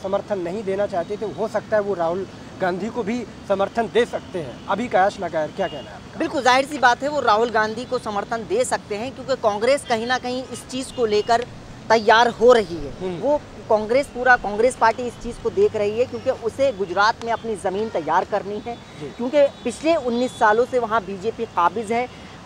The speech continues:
Speaker 2: वहाँ पर लोग अब शायद बदलाव चाहते हैं। वहाँ जो पाटीदार समाज है, जो पटेल समाज है, जो भी तरीके के वहाँ समुदाय हैं जो आरक्षण चाहते हैं, वो लोग अब चाहते हैं कि उनके समाज को, उनके, उन लोगों को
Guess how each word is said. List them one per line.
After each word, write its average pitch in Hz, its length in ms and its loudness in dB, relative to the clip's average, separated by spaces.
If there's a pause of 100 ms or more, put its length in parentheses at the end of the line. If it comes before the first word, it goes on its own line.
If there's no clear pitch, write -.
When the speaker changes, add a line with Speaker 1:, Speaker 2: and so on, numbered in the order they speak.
Speaker 2:
वहाँ 240 260 6
पर 294 180 4
लोग 247 240 4
अब 226 120 0 (160)
शायद 202 320 4
बदलाव 165 380 2
चाहते 208 340 2
हैं। 208 220 -6
वहाँ 175 300 -2
जो 180 120 -2
पाटीदार 175 480 2
समाज 185 360 -4
है, 196 180 -4
जो 170 100 -8
पटेल 170 340 -6
समाज 180 360 -4
है, 208 120 -2 (340)
जो 311 120 6
भी 359 100 2
तरीके 262 340 2
के 226 100 -4
वहाँ 220 160 -2
समुदाय 196 440 -2
हैं 233 100 -4
जो 220 80 2
आरक्षण 180 420 0
चाहते 180 360 -2
हैं, 240 200 -8 (400)
वो 269 140 8
लोग 285 280 8 (120)
अब 226 80 4 (120)
चाहते 202 320 4
हैं 269 200 -2
कि 285 100 -6
उनके 214 300 -2
समाज 185 380 -2
को, 254 180 -6
उनके, 185 460 -6
उन 180 160 -2
लोगों 202 420 4
को 277 220 2